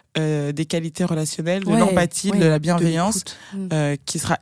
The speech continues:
Speaker 1: hyper importante pour véritablement capter cette clientèle. La
Speaker 2: Ouais, ouais,
Speaker 1: formation
Speaker 2: ouais.
Speaker 1: toute seule ne suffira pas. Il faudra faire preuve de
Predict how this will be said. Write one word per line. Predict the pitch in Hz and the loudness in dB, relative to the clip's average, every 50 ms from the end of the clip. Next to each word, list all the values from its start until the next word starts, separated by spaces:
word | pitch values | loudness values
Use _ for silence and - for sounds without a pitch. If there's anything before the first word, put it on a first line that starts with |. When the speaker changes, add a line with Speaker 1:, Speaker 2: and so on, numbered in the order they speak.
| _ - | _ -2
Speaker 1:
hyper | 214 190 - 196 170 165 | 0 2 2 2 2 0
importante | 156 - 165 156 - 202 208 202 - | 0 0 -2 0 2 0 0 0 -2
pour | - 160 147 - - | -4 -6 -6 -6 -8
véritablement | - 147 143 139 196 202 196 190 - 185 175 180 196 202 | -8 -6 0 2 2 2 2 0 0 0 2 2 2 2
capter | - 190 - - 190 | 0 0 0 0 -2
cette | - 165 156 | -2 -4 -6
clientèle. | - - 170 165 156 156 151 156 | -4 -4 -4 -2 -2 -4 -4 0
La | - 196 | 2 4
Speaker 2:
Ouais, | 196 202 | 4 6
ouais, | 202 | 6
Speaker 1:
formation | 202 196 196 196 - - 190 | 6 6 6 4 4 0 -2
Speaker 2:
ouais. | 185 - | -2 0
Speaker 1:
toute | - 214 - | -2 -2 0
seule | - - 220 214 | 4 4 6 6
ne | 202 175 | 6 4
suffira | 165 - - 156 - 180 175 175 | 2 0 -2 -2 -2 -2 -2 -2
pas. | - 165 151 | -2 -2 -4
Il | |
faudra | 151 - 170 151 156 151 151 147 | -4 -4 -2 -2 -2 -2 -2 -4
faire | 143 - 160 - | -4 -6 -8 -8
preuve | - - - 185 175 165 | -8 -6 -4 -4 -4 -4
de | 160 147 139 | -4 -6 -6